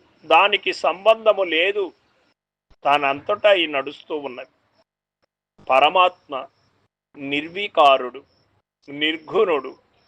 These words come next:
ఏ ఆకారము లేనివాడు, ఏ గుణములు లేనివాడు కనుక ఒకదాన్ని పుట్టించేది లేదు, ఒకదాన్ని నాశనము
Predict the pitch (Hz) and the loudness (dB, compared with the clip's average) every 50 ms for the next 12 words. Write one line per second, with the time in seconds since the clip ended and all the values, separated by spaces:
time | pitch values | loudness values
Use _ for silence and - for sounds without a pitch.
0 | _ _ _ _ _ _ _ - 160 170 202 214 202 160 147 151 165 175 - 202 | _ _ _ _ _ _ _ -4 0 2 4 6 6 6 6 6 4 4 4 4
1 | 208 208 214 220 226 214 202 185 160 147 139 135 131 127 127 123 123 123 123 123 | 6 6 6 6 4 4 2 0 0 0 -2 -2 -4 -6 -4 -4 -4 -4 -4 -8
2 | 107 _ _ _ _ _ _ _ _ - 156 156 170 196 208 202 170 135 147 160 | -14 _ _ _ _ _ _ _ _ -10 -4 -2 0 0 0 -2 -2 0 0 4
3 | 190 220 233 247 247 240 233 220 202 185 170 175 202 220 226 220 208 190 175 165 | 4 4 4 4 4 4 4 2 4 4 6 6 4 4 2 2 4 6 6 6
4 | 160 151 143 135 - 139 131 131 120 - 135 123 120 135 - _ _ _ _ _ | 6 4 0 -2 -2 -4 -4 -4 -4 0 0 0 0 -2 -8 _ _ _ _ _
5 | _ _ _ _ - - - _ _ - 147 151 151 - 165 151 147 143 143 156 | _ _ _ _ -20 -20 -20 _ _ -2 0 0 2 2 0 0 4 4 4 4
6 | 175 175 170 160 - _ - 143 135 _ - 151 151 147 151 147 - 156 151 156 | 2 0 -2 -4 -6 _ -12 -12 -10 _ -6 -6 -6 -6 -6 -4 0 0 2 2
7 | 156 147 156 151 147 147 160 190 202 208 220 202 196 190 _ _ _ _ _ _ | 2 0 -2 0 0 0 2 0 0 -4 -6 -10 -10 -12 _ _ _ _ _ _
8 | _ _ _ _ - 156 160 160 160 175 160 160 147 147 151 156 156 147 147 139 | _ _ _ _ -6 2 2 2 2 2 2 4 4 4 4 2 -2 -4 -4 -2
9 | 135 127 127 135 135 - 180 170 165 180 196 | 0 2 0 0 0 -2 -6 -6 -6 -6 -6